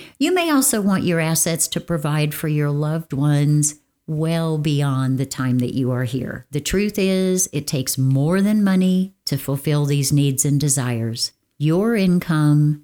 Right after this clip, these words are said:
your plans for retirement, your future healthcare expense, and the continued accumulation of your assets after you stop working and drawing a paycheck all rely on one thing,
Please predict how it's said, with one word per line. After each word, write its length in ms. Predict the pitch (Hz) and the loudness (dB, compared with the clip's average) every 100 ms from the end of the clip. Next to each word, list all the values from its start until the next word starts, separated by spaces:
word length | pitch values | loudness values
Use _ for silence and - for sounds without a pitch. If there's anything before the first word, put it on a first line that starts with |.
| _ - | _ -4
your 380 | 135 160 196 | 0 2 0
plans 520 | 196 - 180 180 180 - | 0 0 2 2 2 0
for 160 | 180 | -2
retirement, 920 | 175 180 - 156 147 147 143 143 147 - _ _ _ - | -2 -2 -2 -2 2 4 4 2 0 -6 _ _ _ -6
your 520 | 139 160 185 214 226 | -2 0 0 0 -2
future 500 | - 208 202 175 165 | -2 -4 -2 -4 -2
healthcare 580 | 160 202 214 - 202 196 | -2 -4 -4 -6 -4 -2
expense, 760 | 190 - 175 175 175 180 - - _ _ - | -2 -4 -2 -2 0 0 -2 -6 _ _ -6
and 320 | 127 131 123 | -2 0 -2
the 160 | 123 120 | -4 -6
continued 920 | - 110 - - 214 220 220 220 - | -6 -6 -4 -2 0 2 2 0 -2
accumulation 840 | 139 139 151 143 135 139 147 165 143 | -6 -2 0 2 2 0 -2 -2 -2
of 160 | 127 131 | -2 0
your 480 | 143 175 202 220 - | 0 0 0 -4 -2
assets 600 | 165 160 - 160 160 - - | -2 0 0 0 0 -2 -2
after 300 | 147 - 185 | -4 -2 -2
you 240 | 175 160 | 0 0
stop 520 | 143 - - 135 - _ - | 0 -2 -2 -6 -6 _ -6
working 600 | 147 165 202 185 196 190 _ - | -4 -2 -2 2 0 -2 _ -2
and 120 | 147 | 0
drawing 380 | 135 143 139 135 | 2 2 2 0
a 60 | 135 | 0
paycheck 720 | - 165 170 - 170 165 - - _ _ _ - | 0 -2 -2 -4 -2 -4 -6 -20 _ _ _ -6
all 360 | 143 156 156 156 | -2 0 -2 -2
rely 720 | 160 151 139 127 127 123 127 _ | -2 -2 -2 -4 -4 -4 -8 _
on 300 | 139 120 127 | -4 0 0
one 320 | 123 151 175 | 2 2 2
thing, 400 | 170 139 - 117 | 0 -4 -6 -10